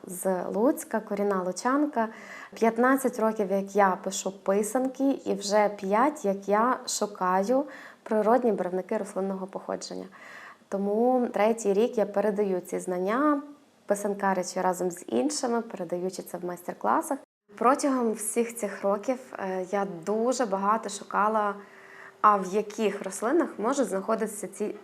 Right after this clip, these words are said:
барвні речовини, які гарно, сильно барвлять яєчка. Протестувала я вже десь, е, близько п'ятдесяти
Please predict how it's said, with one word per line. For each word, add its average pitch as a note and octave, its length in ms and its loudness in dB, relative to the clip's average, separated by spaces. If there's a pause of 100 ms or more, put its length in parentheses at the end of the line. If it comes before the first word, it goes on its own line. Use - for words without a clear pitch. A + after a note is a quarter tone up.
(420)
барвні F3+ 560 4
речовини, F#3+ 460 0
які G#3+ 200 0
гарно, G3+ 500 4
сильно A#3 680 0
барвлять A3 840 2 (100)
яєчка. F3+ 680 -4 (180)
Протестувала A3+ 720 6
я G#3 320 4
вже G3+ 200 -2
десь, G3+ 360 -6
е, - 40 -8
близько G#3 580 2
п'ятдесяти G3+ 880 0